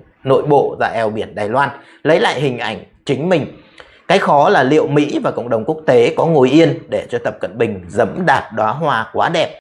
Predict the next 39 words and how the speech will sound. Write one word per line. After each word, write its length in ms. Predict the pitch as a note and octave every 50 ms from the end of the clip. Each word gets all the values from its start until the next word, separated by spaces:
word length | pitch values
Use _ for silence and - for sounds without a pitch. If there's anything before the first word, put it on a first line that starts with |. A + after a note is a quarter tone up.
| _ -
và 220 | A#2 B2 A2 F#2 F#2
đang 240 | A2 B2 A#2+ A#2
lên 280 | B2 B2+ B2+ A#2+ G2+ G2 - _ _ _ _ _ -
nhân 200 | B2+ C#3+ C3+ B2+
hậu 280 | D3 C#3 A#2 - - - - _
của 180 | - G#2+ F2+ F2 -
Thái 160 | - F#2+ G#2
Anh 160 | G2 D3+ B2
Văn 160 | - B2+ A2 G#2
hay 100 | A2+ G#2+
không? 300 | - E3 D3 - - - - _ _ _ _ - _ _ _ _ _ _ _ - - - - - _ -
Cái 140 | - E3+ G#3
gai 220 | A#3 A#3+ G#3 F#3+ F#3
nhọn 380 | F3 F3 E3+ D3+ C3+ A2+ A#2
thứ 160 | - D#3 E3
hai 360 | F#3+ F#3+ F#3 D#3+ C#3+ C3+ A#2+ - - - - - _ - -
đó 240 | A2+ A2+ A2 A2+ C3
chính 200 | - A#2 A2 C3+
là 80 | D#3 D3
Việt 200 | A2+ A2+ - -
Nam. 160 | C3+ C3+ B2+ - - - _ _ _ _ _ _ _ _ _ _ _ _ _ _ _ -
Càng 140 | - G3+ G3
ngày 220 | F#3+ F3+ F3 E3+ E3+
Tập 180 | - D#3 - -
Cận 140 | D#3 C#3+ D3
Bình 240 | D#3+ D#3 D3 D3 D3
càng 220 | C#3+ C3+ C3+ C3+
quyết 160 | - A3 A#3 A3+ -
tâm 120 | F3+ D#3+ D#3+ D#3+
hơn 260 | D3+ F3 D#3 D3+ C#3+
trong 160 | D#3 C#3+ C3+ B2
việc 300 | B2+ A#2 G#2+ - - -
áp 140 | - C#4+ -
dụng 240 | D#3+ C#3 D3 - - -
học 320 | - C3+ A2 - - - - - -
thuyết 320 | A#3 B3 B3 B3 - - - - - - - - - - -
Monroe 680 | C#3+ D#3+ D#3+ D#3 D3+ D#3 D#3 D3+ C#3+ C#3+ C3+ B2+ B2+ - -
của 120 | B2 G2+
Mỹ 400 | G#2 A#2+ C#3 B2+ B2 - -